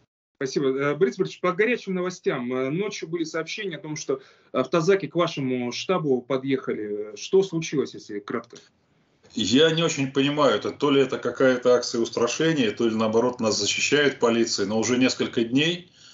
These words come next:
Speaker 2: несколько дней, а, у штаба в Москве, где огромная очередь до сих пор стоит, да, то есть вообще-то мы уже подписи собрали, мы объявили, что заканчиваем, но поток не иссякает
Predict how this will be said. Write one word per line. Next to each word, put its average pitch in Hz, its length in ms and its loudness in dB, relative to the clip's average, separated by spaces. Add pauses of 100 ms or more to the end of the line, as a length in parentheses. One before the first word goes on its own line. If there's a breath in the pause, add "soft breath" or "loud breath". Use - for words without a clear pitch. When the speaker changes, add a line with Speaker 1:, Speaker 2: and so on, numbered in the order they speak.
(120)
Speaker 2:
несколько 113 480 0
дней, 104 500 -2
а, 90 500 0
у 110 100 0
штаба 123 320 2
в 113 100 2
Москве, 139 420 0
где 117 200 0
огромная 131 560 2
очередь 123 520 0
до 104 80 -8
сих 135 220 0
пор 110 180 0
стоит, 85 420 -2
да, 127 140 4
то - 140 -6
есть - 140 -6
вообще-то 110 380 -2
мы 110 260 0
уже 104 240 0
подписи - 580 0 (100)
собрали, 156 540 4
мы 101 140 -2
объявили, 107 320 0
что 98 160 -4
заканчиваем, 110 640 0
но 98 100 -2
поток 110 380 0
не 113 120 0
иссякает 92 580 -2